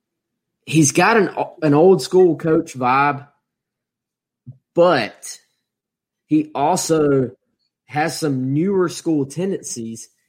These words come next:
in that he kept talking about the relationships with the guys,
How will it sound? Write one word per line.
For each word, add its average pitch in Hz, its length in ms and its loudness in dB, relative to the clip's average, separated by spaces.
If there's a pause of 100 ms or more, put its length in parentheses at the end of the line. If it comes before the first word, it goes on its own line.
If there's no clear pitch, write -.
in 131 160 -4
that 135 160 -2
he 135 120 -2
kept 151 380 -6
talking 135 340 -2
about 113 480 -2 (400)
the 131 100 -2
relationships 127 920 -2
with 123 140 -10
the 123 80 -10
guys, 113 560 -2